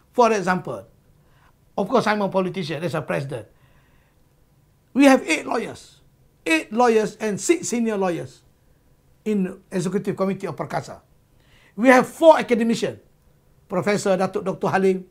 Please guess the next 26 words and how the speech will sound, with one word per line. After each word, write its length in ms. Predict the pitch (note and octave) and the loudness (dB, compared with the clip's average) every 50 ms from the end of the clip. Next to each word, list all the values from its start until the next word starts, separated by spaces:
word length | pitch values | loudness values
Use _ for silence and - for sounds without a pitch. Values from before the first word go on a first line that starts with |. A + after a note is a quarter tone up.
| _ _ _ _ _ _ _ _ _ _ _ - | _ _ _ _ _ _ _ _ _ _ _ -8
one 220 | F3+ F3+ F#3 F#3 | -6 -4 -4 -4
of 120 | F3+ E3 | -4 -2
the 520 | D#3+ F3+ F3 E3+ E3 D#3+ D#3 D3+ C#3+ C#3+ - - _ _ _ _ _ _ _ _ _ - | -2 -2 0 0 0 -2 -4 -4 -6 -8 -12 -14 _ _ _ _ _ _ _ _ _ -8
law 220 | - E3 F#3+ F#3+ F#3 | -2 2 4 4 4
lecturers 440 | F#3 G3 F#3+ - - F3 G3 F3+ F#3+ | 2 0 -2 -4 -4 -2 -2 -2 -2
at 120 | F3 E3+ | -2 -2
U 100 | F3+ G3 | -2 -4
M, 300 | G3 F#3+ F#3+ F#3 F3 F3 _ _ _ _ _ _ | -2 -2 -4 -6 -6 -10 _ _ _ _ _ _
Professor 720 | - - B2+ D3 F#3+ F#3 - - F#3+ F#3 F3+ F3 E3+ D#3+ E3+ | -4 -2 2 2 2 2 2 2 2 2 2 0 -2 -2 -2
Datuk 280 | F#3+ F#3 - G3+ - | -2 -2 -2 -2 -2
Ramlah 360 | E3 F#3 F#3+ G3 G3 - F#3 F3 | -2 -2 0 0 0 0 0 0
Hadam, 320 | G3 F#3 F3+ F3 D#3+ D#3 - _ _ _ _ _ _ _ _ _ | 0 0 -2 -4 -8 -14 -20 _ _ _ _ _ _ _ _ _
for 160 | - G3 F#3 | -2 0 0
example. 480 | F#3 F3 D#3 E3+ F3 C3+ - A#2 A2 - _ _ _ _ _ _ _ _ _ _ _ | 0 0 0 -2 -4 -4 -8 -12 -14 -14 _ _ _ _ _ _ _ _ _ _ _
We 160 | D#3 F3+ G3+ | -2 2 4
have 260 | F#3 G#3 G3+ G3 D#3 | 6 6 6 4 2
a 540 | F3 F3 E3 E3 D#3+ D#3 D#3 D3+ C#3+ C#3 B2+ - _ _ _ - | 0 0 0 0 0 -2 -2 -4 -6 -8 -10 -14 _ _ _ -4
doctorate 440 | D3+ F#3+ G3 G3 - G3+ G3 G3 G3 | -2 0 0 0 0 0 0 0 0
holder 340 | - E3 F#3+ G3 F3+ G3 F#3+ | 2 2 2 2 2 2 2
like 240 | F#3 G3 F#3 E3 D#3+ | 2 2 0 -2 -4
Doctor 240 | F3+ D3+ - G3 F3+ | -8 -6 -4 -4 -2
Zubair 380 | D3+ E3+ F#3 F3 F#3+ F#3 F3 | -2 -2 -2 0 0 0 0
Harun, 340 | D#3 F#3 G3 G3 F#3+ F#3 F3+ - _ _ _ _ _ _ _ _ D#3+ | 0 -2 -2 -2 -2 -2 -6 -10 _ _ _ _ _ _ _ _ -4
Doctor 240 | F3+ F3 - - | -4 -4 -2 -2
Ashraf 380 | G3+ - A3 - - F#3+ F3+ D3 | -2 -2 -2 -2 -2 -2 0 0
Wajidi. 560 | F3+ F3+ D3+ F3 F#3+ E3 F#3+ G3+ G3 F#3+ F#3 | 0 -2 -2 -2 -4 -4 -4 -4 -6 -6 -8